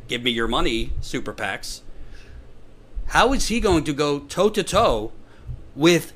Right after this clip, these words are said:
Trump, who, by the way, in fairness to Trump, yes, Trump is bought off, completely bought off. I mean, he's got money from the banks and, and a lot of special interests.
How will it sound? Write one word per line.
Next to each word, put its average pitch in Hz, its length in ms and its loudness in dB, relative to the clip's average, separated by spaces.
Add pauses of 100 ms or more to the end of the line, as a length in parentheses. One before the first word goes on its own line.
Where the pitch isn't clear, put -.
Trump, 285 440 4 (320)
who, 202 100 2
by 208 220 6
the 220 80 4
way, 226 400 4 (360)
in 170 120 2
fairness 240 380 4
to 160 120 -6
Trump, 143 360 0
yes, 165 340 4
Trump 175 320 0
is 120 120 0
bought 139 440 2
off, 110 440 -2 (300)
completely 147 380 2
bought 95 240 -6
off. 85 200 -12
I 110 60 -8
mean, 104 140 -2
he's 127 120 -2
got 131 160 2
money 120 160 2
from 113 140 -6
the 107 60 -8
banks 175 400 0 (100)
and, 113 320 -6
and 117 260 -8
a - 60 -12
lot 139 220 2
of 131 40 -6
special 135 300 -4
interests. - 340 -4